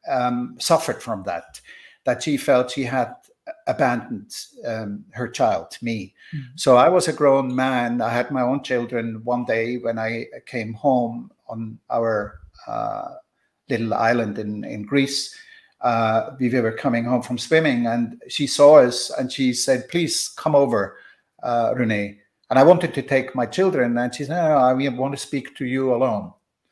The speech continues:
Speaker 1: And I went to see her, and she had prepared a special chair,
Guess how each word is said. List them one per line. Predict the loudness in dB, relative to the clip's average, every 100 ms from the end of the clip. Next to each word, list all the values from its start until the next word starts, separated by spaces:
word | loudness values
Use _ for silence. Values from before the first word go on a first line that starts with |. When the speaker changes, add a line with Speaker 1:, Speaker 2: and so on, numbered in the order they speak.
| _ _ _ -8
Speaker 1:
And | 0 2
I |
went | 4 4 2 -4
to |
see | -4 -2 -2
her, | 0 0
and | 0 -4
she | -4
had | -4 -6
prepared | -8 -8 -4 -4 -4
a |
special | -8 -6 -6 -6 -10
chair, | -8 -2 0 0 -2